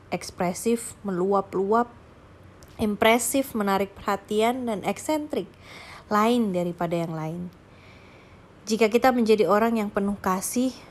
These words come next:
bersuka cita, membawa damai sejahtera, sabar, murah hati, baik, setia, lemah lembut, dan menguasai diri, niscaya kita sedang meneladani gaya hidup Yesus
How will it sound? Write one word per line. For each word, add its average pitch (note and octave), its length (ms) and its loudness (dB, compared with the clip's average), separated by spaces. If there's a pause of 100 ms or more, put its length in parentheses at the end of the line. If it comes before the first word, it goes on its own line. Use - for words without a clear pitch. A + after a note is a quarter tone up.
bersuka F#3+ 480 -4
cita, A3+ 480 2
membawa F3+ 400 2
damai F#3 280 -2
sejahtera, F#3+ 680 -4
sabar, G3+ 800 2 (160)
murah F#3+ 320 -2
hati, A#3+ 800 -2
baik, G#3 680 2
setia, A#3 840 -2
lemah G#3+ 360 -2
lembut, A#3 400 2 (560)
dan G#3 160 2
menguasai A#3+ 640 2
diri, G3+ 600 -2
niscaya A3 640 0
kita G#3+ 240 -2
sedang G3 360 -4
meneladani F#3 720 -2
gaya F#3+ 280 -2
hidup F3+ 400 -10
Yesus G#3+ 480 -4